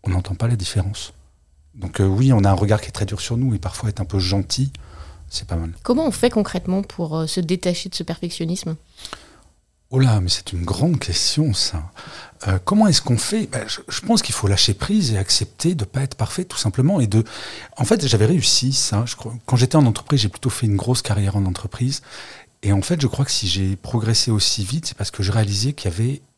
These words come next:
Speaker 1: littéralement aucun impact sur ma vie en tant qu'être humain. C'est-à-dire que, bah, si je me plantais, je me plantais, puis c'était pas grave, je ferais autre chose. Euh, je pense qu'il faut juste se dire, c'est, on ne se définit pas par notre travail.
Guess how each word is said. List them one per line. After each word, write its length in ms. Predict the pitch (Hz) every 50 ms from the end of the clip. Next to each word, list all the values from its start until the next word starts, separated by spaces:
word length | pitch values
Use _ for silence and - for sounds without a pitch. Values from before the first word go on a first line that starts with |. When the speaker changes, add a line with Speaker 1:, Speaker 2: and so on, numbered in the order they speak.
| _ _
Speaker 1:
littéralement 720 | 104 101 120 147 143 - 131 113 113 101 104 113 131 - - -
aucun 240 | 127 110 - 127 113
impact 240 | 101 - 127 127 -
sur 140 | - -
ma 140 | 98 92 98
vie 300 | 90 90 101 123 135 143 135 - -
en 80 | - 104
tant 200 | 98 - 117 117
qu'être 360 | 113 - 123 107 - - -
humain. 180 | 123 107 110 107 - _ _ _ _ _ _ _ _ _ _
C'est-à-dire 240 | - - 101 -
que, 600 | - - - 98 92 92 90 90 90 87 85 87 92 - - - - - - - - - - _ _
bah, 100 | - - -
si 160 | - - 101
je 80 | 87
me 80 | 104 98
plantais, 340 | - - 90 82 - - 120
je 80 | 131 110
me 60 | 92
plantais, 300 | - - 98 - - 165
puis 120 | - -
c'était 140 | - - -
pas 160 | - - -
grave, 380 | 107 95 - 160 160 131 104 92 95
je 80 | -
ferais 200 | - - - -
autre 220 | 92 90 - - 110
chose. 360 | - - 160 147 120 104 101 - - - - - - - - _ - -
Euh, 320 | 95 95 95 92 92 92 92 92 87 82 82 - - - - - -
je 80 | -
pense 200 | - - 185 -
qu'il 120 | - - -
faut 140 | - 101 98
juste 320 | 92 98 123 131 - -
se 200 | - - - - 92
dire, 300 | 82 92 113 139 135 -
c'est, 320 | - - - 98 95 90 90 -
on 80 | 107 98
ne 40 | 92
se 140 | - - -
définit 360 | 95 90 135 - - 117 104 95
pas 120 | 123 117
par 140 | - 104 95
notre 140 | 92 90 -
travail. 420 | - - 90 80 76 76 76 -